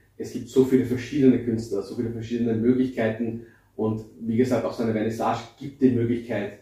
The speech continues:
sehr vieles zu sehen, äh, in allen Räumlichkeiten hier, die ausgestellt waren, äh, im, im, im vorigen Jahr. Äh, und,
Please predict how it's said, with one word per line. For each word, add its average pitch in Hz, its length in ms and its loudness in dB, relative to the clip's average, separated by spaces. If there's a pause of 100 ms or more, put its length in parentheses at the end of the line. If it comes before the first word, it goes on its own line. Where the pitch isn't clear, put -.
(180)
sehr 127 180 -2
vieles 160 480 0
zu 156 80 -4
sehen, 127 600 0
äh, 117 280 -2
in 117 260 -2
allen 120 200 2
Räumlichkeiten 127 600 2
hier, 123 120 2
die 117 100 0
ausgestellt - 580 -4
waren, 113 460 -4 (320)
äh, 110 440 2
im, 113 180 -2
im, 110 300 -2
im 117 100 -4
vorigen 110 340 0
Jahr. 110 440 -2 (380)
Äh, 117 300 2 (200)
und, 127 440 4